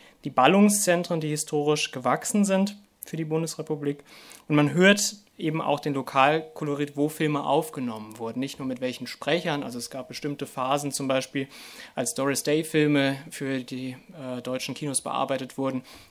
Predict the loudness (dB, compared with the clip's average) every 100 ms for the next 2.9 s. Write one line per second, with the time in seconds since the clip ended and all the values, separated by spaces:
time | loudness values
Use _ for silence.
0 | -14 -12 -8 -8 -6 -6 -6 -6 -8 -6
1 | -4 -6 -4 -6 -4 -4 -4 -4 -2 -2
2 | 2 4 2 -2 -18 -12 -8 -6